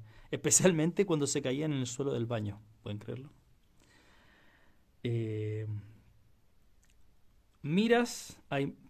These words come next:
tanto, tanto aftermarket para estas pistolas que hay. Puedes comprar trítico, puedes comprar fibra óptica, puedes mandar a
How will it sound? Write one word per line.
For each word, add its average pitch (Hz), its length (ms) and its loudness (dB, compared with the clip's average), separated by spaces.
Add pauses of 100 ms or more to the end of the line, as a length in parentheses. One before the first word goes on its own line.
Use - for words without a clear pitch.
(180)
tanto, 202 420 8
tanto 170 400 0
aftermarket 135 640 -4
para 120 140 -4
estas 120 180 -10
pistolas 123 560 -4
que 131 160 -8
hay. 120 400 -4
Puedes 123 260 -6
comprar 117 360 -4
trítico, 117 640 -4
puedes 120 180 -4
comprar 117 380 -8
fibra 117 380 -4
óptica, 117 760 -8 (520)
puedes 123 420 -2
mandar 120 580 -2
a 113 500 -6